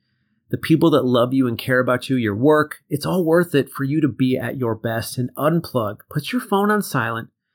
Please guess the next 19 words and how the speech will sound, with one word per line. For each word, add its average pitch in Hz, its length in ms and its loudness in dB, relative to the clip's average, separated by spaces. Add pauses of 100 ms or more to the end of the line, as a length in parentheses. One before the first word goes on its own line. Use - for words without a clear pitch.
(140)
for 127 160 -4
a 107 60 -2
few 151 260 0
minutes. 101 520 -6 (600)
One 139 260 4
time 185 300 0
a - 20 0
day 113 220 0
for 110 140 -8
the 107 80 -4
next 113 260 -4
five 143 240 -2
days, 107 280 -2
will 123 120 -8
you 127 160 0
do 131 280 2
a 156 40 2
little 127 360 2
reminiscing, 107 800 -4